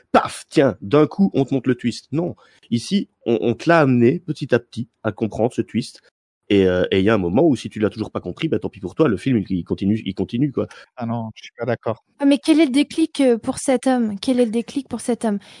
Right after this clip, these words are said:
Speaker 3: Il nous montre dans le film
Speaker 2: Pour le,
Speaker 3: que
Speaker 2: pour le flic ?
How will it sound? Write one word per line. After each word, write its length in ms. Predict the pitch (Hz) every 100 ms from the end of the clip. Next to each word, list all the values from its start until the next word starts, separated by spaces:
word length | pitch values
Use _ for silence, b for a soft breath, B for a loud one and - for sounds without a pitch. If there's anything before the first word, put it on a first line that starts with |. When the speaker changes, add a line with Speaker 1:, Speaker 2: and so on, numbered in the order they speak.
| B
Speaker 3:
Il 140 | 254
nous 80 | 285
montre 400 | 285 302 302 247
dans 160 | 220 226
le 40 |
film 360 | - - 320 330
Speaker 2:
Pour 140 | 139
le, 220 | 160 160 160
Speaker 3:
que 140 | 226
Speaker 2:
pour 100 | 170
le 80 | 185
flic ? 320 | - 262 -